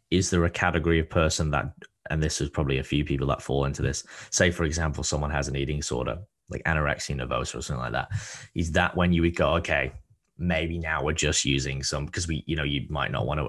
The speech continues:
I don't know. Again, this is maybe not within my scope, but, um, you know, okay, well, we don't wanna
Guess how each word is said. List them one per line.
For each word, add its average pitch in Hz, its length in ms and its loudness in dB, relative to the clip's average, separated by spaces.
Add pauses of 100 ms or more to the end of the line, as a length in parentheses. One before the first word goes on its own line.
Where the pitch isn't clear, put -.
I 80 80 0
don't 73 200 0
know. 76 460 2
Again, 73 340 -2
this 71 220 -2
is 80 240 -8
maybe 71 360 0
not 67 240 -4 (320)
within 71 260 0
my 69 180 0
scope, 82 400 2
but, - 220 -2 (400)
um, 69 480 0 (1160)
you 92 80 6
know, 73 260 2 (460)
okay, 80 280 2
well, 76 280 2 (460)
we 87 140 4
don't 82 300 4
wanna 82 320 2